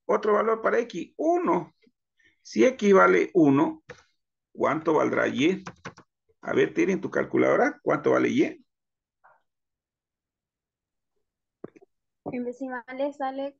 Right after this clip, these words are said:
Speaker 2: cuatro coma treinta y tres.
Speaker 1: Cuatro coma treinta y tres. Verifiquemos, Terry, para no pelarle. Fracción quince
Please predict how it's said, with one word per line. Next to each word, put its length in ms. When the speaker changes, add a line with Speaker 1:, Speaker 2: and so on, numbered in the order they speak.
Speaker 2:
cuatro 340
coma 380
treinta 220
y 80
tres. 520
Speaker 1:
Cuatro 340
coma 220
treinta 220
y 40
tres. 360
Verifiquemos, 640
Terry, 480
para 240
no 180
pelarle. 600
Fracción 720
quince 680